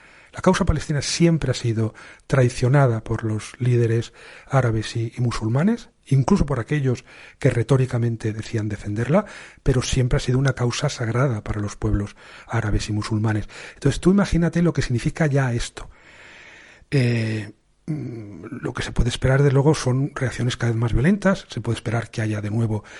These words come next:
eh, terrorismo en Europa, que es algo que no deberíamos, que no deberíamos querer. No sabemos qué va a pasar con, con Irán, porque es verdad que puede haber una fuga hacia adelante y Irán está, está, está detrás, o sea, presta apoyo,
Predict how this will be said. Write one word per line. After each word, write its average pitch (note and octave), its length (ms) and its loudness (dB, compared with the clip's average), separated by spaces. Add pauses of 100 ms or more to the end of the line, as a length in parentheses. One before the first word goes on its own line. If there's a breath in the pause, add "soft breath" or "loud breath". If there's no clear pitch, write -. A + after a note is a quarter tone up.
(160 loud breath)
eh, A2+ 220 -2
terrorismo A2+ 480 2
en G#2+ 80 -2
Europa, F3+ 440 2
que - 80 -18
es - 60 -8
algo A#2 220 -2
que B2 420 -2
no C3+ 320 4
deberíamos, B2+ 540 4 (260 loud breath)
que D3+ 80 4
no C#3+ 100 8
deberíamos C3+ 380 6
querer. G#3 360 4 (800 loud breath)
No F3+ 180 6
sabemos F#3 340 6
qué E3+ 120 2
va D#3+ 60 6
a - 40 2
pasar - 440 2
con, C3 380 4
con B2+ 160 2
Irán, G3+ 400 6
porque - 260 0
es B2 60 2
verdad D3+ 220 2
que D#3 100 0
puede C#3 320 2
haber C3+ 160 4
una C3 160 2
fuga A#2+ 280 0
hacia A#2 240 -2
adelante G#3 520 4 (400 loud breath)
y B2+ 380 -2 (100)
Irán C3 220 4
está, B2+ 280 2
está, - 380 -6
está - 240 -4
detrás, A3 460 2
o - 20 -4
sea, - 220 -6
presta - 240 -2
apoyo, D#3+ 500 6